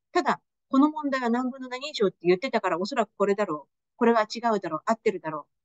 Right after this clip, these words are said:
ってやってもあまり意味がないんですよ。何を聞かれているのか、どういうことが問題になっているのか、これをしっかり頭に入れてから問題を取り組んでください。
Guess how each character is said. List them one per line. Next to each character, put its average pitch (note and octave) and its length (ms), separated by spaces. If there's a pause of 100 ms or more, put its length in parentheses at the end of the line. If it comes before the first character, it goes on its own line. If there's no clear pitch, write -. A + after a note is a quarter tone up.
(140)
っ - 20
て F4 100
や D#4 160
っ C#4+ 60 (120)
て E4+ 100
も G3 260
あ A3+ 80
ま B3+ 80
り C4+ 160
意 D4+ 60
味 D#4 100
が G3 80
な F3 120
い D#3 40
ん D3+ 40
で - 40
す - 100
よ。 - 80 (1040)
何 F#4 300
を B3+ 40
聞 - 160
か G#3 120
れ G3 100
て G3 140
い F3+ 40
る F#3 60
の E3 140
か、 G3 260 (420)
ど C4+ 220
う G4 80
い G4+ 100
う G4 60
こ F4+ 160
と G4+ 100
が B3 140
問 G3+ 260
題 G3+ 140
に G#3 60
な G#3+ 140
っ A3+ 40
て F#3 120
い - 20
る E3+ 100
の D3+ 100
か、 G3 300 (260)
こ D4+ 100
れ D4+ 60
を C4+ 80
し - 240
っ - 40
か A#4 120
り F#4 100
頭 G#3+ 340
に G3+ 140
入 F3 100
れ F#3 40
て G3 140
か D#3 160
ら A#3 140
問 G3 240
題 E3 200
を C4 140
取 F3+ 220
り - 40
組 D4 180
ん - 20
で F#3+ 100
く - 140
だ - 120
さ - 160
い。 D#3 100